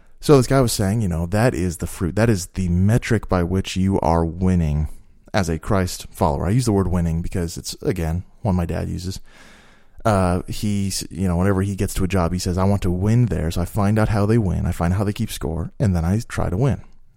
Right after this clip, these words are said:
And because he's competitive and hard worker, and, and, um, you know, he's great like that. So, uh, that's the kind of the language I feel like I've inherited. So how do I win? How do I, how does,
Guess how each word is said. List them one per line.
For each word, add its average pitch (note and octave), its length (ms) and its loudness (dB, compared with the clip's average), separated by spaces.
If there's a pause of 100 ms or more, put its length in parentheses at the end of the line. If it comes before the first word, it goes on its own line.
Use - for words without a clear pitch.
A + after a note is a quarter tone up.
And F2+ 140 2
because F2+ 260 -4
he's - 380 -6 (200)
competitive F2 480 -2
and D2+ 200 -4 (640)
hard G2+ 200 4
worker, E2+ 380 0
and, E2 240 -2 (100)
and, F2+ 400 -4 (140)
um, F2 400 -4 (420)
you F2 120 0
know, F2 180 -4 (120)
he's G2+ 200 -2
great G2+ 160 4
like D#2+ 140 -6
that. - 240 -14
So, F#2 340 2 (720)
uh, F2+ 260 2
that's C3+ 240 4
the - 80 -6
kind F#2+ 160 -2
of E2+ 40 -2
the F2 60 -4
language F2+ 320 0
I E2+ 60 0
feel F2 160 -2
like D#2+ 80 -6
I've D2+ 80 -4
inherited. E2+ 480 -2 (320)
So - 160 0
how A2+ 140 4
do C3 80 6
I G2+ 100 4
win? D#2+ 280 -2
How G#2+ 100 -4
do G#2 100 2
I, - 120 0
how A2+ 200 4
does, G#2+ 340 2